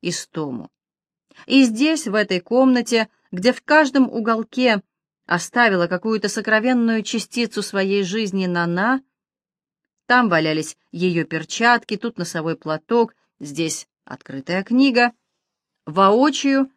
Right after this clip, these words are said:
возникал её образ. Образ Нана, полуодетой, окутанной ароматом фиалок, добродушно неряшливой, обаятельное видение среди всей этой роскоши.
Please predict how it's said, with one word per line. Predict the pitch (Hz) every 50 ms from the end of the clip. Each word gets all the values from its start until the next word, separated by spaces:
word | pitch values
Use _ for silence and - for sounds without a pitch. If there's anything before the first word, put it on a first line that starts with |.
| _ -
возникал | 165 170 185 165 165 170 165 - - 185 190 185
её | 170 156 165 165 151 170 165
образ. | - - 170 160 143 143 143 143 - - - _ _ _ _ _ _ _ _ _ _
Образ | - 262 330 349 269 294 294 285 - -
Нана, | 277 277 285 285 262 226 185 165 147 143 156 _ _ _ _ _ _ _ _ _ _ _ _ _ _ _ _
полуодетой, | - 262 277 262 262 254 247 240 196 196 247 294 294 277 277 254 247 240 226 _ _ _ -
окутанной | 233 247 240 - 320 311 - 294 277 269 262 262 262 254
ароматом | 240 - 226 233 247 240 240 240 240 233 233 233 220 202
фиалок, | - - 220 202 202 214 240 262 262 254 240 247 _ _ _ _ _ _ _ _ _ _ _ _ _ -
добродушно | 185 220 214 240 247 254 254 311 302 - 262 247
неряшливой, | 247 240 240 220 226 240 254 254 247 - - 233 233 214 226 226 220 208 _ _ _ _ _ _ _ _ -
обаятельное | 208 202 190 214 208 208 247 311 330 320 - 311 302 294 285 285 277
видение | 262 247 269 233 208 226 240 226 208 190 175 170 165 160
среди | 156 - 175 185 165 175
всей | 170 - - - 226 220
этой | - - 196 196 - 208 202 196
роскоши. | 196 190 170 147 - - - 151 139 - - - -